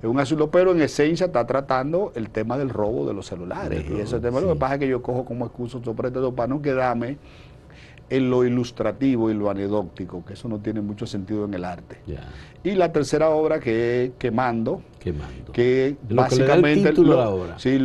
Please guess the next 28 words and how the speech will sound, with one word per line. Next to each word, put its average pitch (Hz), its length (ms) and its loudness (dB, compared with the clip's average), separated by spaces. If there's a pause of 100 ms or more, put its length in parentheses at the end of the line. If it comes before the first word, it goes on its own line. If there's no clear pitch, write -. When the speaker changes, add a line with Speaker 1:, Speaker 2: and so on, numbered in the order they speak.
Speaker 1:
básicamente 165 760 2
esa 160 160 -2
obra 147 360 2
es 127 220 0
sobre 120 260 -2
el 110 60 -2
conflicto 123 600 -2
de 110 140 0
condominio, 92 600 -4
los 92 100 -14
conflictos 117 500 -4
de 131 80 -2
condominio 135 540 -4
que 131 60 -2
hay 107 100 0
en 104 100 -2
este 92 200 -8
país. 107 320 -8
Lo 110 100 -6
que 107 60 0
Speaker 2:
Sí. - 60 -10
Speaker 1:
pasa 123 120 -2
es 123 60 -2
que 127 80 0
yo 127 120 0
cojo 131 220 -2
como 135 240 -6
excusa 175 540 -4